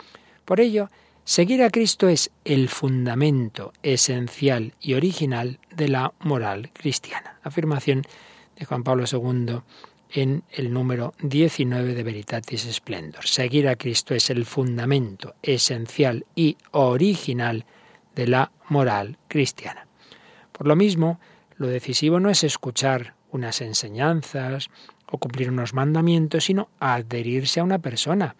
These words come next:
participando por la fe de su obediencia amorosa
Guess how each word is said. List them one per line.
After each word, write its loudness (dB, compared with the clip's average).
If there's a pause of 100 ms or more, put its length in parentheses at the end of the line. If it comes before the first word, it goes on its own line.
(420)
participando 0
por 0
la 2
fe -2 (100)
de -6
su -4
obediencia -2
amorosa -4